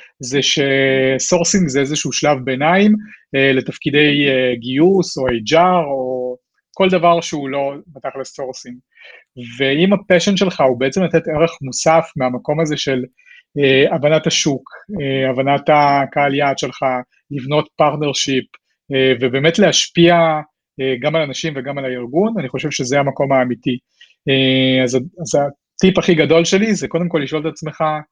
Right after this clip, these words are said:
מאיפה אתה מגיע לתפקיד, ואם אתה באמת רוצה אותו, כי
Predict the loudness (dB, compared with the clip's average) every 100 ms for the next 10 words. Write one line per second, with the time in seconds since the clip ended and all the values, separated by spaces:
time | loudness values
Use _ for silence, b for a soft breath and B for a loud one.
0 | _ _ _ _ -4 -4 -2 -4 -4 -2
1 | -2 -2 -8 -2 0 2 -2 -4 -2 -2
2 | -4 -4 -6 -2 2 2 2 0 -2 b
3 | b b -12 -4 -2 0 0 -2